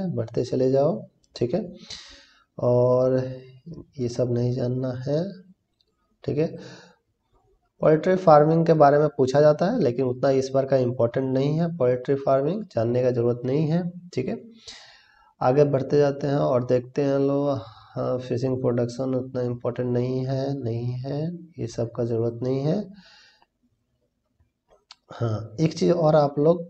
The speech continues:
जाने अनजाने में छोड़ देते हो, वो चीज़ है यहाँ पे बी कीपिंग, ठीक है, इसके बारे में ज़रूर पढ़ के जाना,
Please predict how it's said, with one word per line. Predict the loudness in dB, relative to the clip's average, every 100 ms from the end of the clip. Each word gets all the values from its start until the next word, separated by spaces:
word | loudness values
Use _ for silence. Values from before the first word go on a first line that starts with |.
| -10 -4
जाने | -2 2 4
अनजाने | 4 4 4
में | 0
छोड़ | -2 0 2
देते | 4 4 2
हो, | 0 -2 -6 0
वो | 0
चीज़ | 0 0 0 0
है | -2 -4 -10 -20 -20 _ -2
यहाँ | 0 0 -2
पे | -8 -14 -20 -20 _ _ _ _ _
बी | -10 -6 -4 -4 -4
कीपिंग, | -6 -6 -10 -14 -18 -20 -20 _
ठीक | -6 -4
है, | -8 -6 -6
इसके | 0 4 6
बारे | 6 4
में | 2 0
ज़रूर | -2 -2 -6
पढ़ | -8
के | -8
जाना, | -8